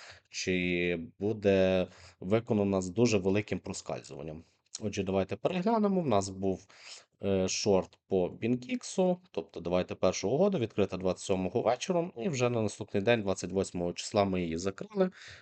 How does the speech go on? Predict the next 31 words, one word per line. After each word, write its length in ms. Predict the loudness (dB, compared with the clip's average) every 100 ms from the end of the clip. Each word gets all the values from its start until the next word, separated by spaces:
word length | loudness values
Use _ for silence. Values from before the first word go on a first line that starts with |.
| -8
Тобто 240 | -8 -2
у 40 | 0
нас, 320 | 0 -2 -4
е, 100 | -4
загальний 360 | 0 2 4 2
P 140 | 2
N 140 | 2 2
L 80 | -2
складав, 640 | -2 -2 0 0 0 -4 -16 -16 -12 -2
е, 180 | 0
триста 320 | 2 0 0 -2
вісімдесят 600 | -2 -2 -2 -2 -2 0
п'ять 280 | 0 0
доларів. 500 | 4 4 6 2 -4 _ _ _ _ _ _ _ _ _ -16 -2
І 140 | 4
на 120 | 6 6
Bybit 500 | 4 2 0 0 -8
триста 480 | -2 -2 0 -2
п'ятнадцять, 640 | 0 0 0 0 0 2 0
якщо 280 | 0 0 2
заокруглити, 640 | 4 2 2 0 2 0
в 40 |
нас 220 | 2 0 -2
складав, 500 | -4 0 0 0 -6 -20 -20 -16 -4
е, 640 | 0 2 2 2 0 0
збиток, 680 | -2 -4 -6 -4 -2 -4 -6
але 400 | -4 0 4 4
в 60 | 2
загальному 600 | 0 2 4 4 2 0
сімдесят 500 | 0 -4 -2 -2 2
доларів, 420 | 4 4 2 0